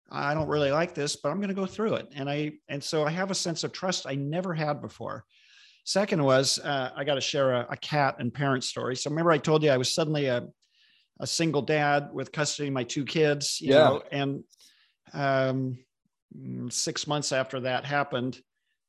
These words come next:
Speaker 1: uh, my, we had three cats, and my son's favorite cat was this black cat named Smokey that we,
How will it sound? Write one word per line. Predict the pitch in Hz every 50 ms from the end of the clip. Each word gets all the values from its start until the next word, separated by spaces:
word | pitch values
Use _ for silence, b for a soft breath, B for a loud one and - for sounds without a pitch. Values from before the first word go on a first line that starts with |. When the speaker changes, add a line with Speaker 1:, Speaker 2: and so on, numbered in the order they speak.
| _ _
Speaker 1:
uh, | - 135 131 127 127 127 127 135 - - - _
my, | - 143 139 139 135 135 135 131 131 - - _ _
we | 170 143 139
had | 143 135 131 120 117 -
three | - - 170 185 180
cats, | 175 - 175 151 123 120 143 - - - - - -
and | 160 131 127 131
my | 127 120
son's | - - 156 151 156 147
favorite | - - 147 139 131 -
cat | - - 160 151 139 139 -
was | - 123 120 -
this | 127 117 - - - - _
black | - 139 135 139 -
cat | - 143 131 117 - -
named | 123 120 117 113
Smokey | - - 165 170 180 175 131 117 110
that | 117 117
we, | 117 127 131 127 127 123 117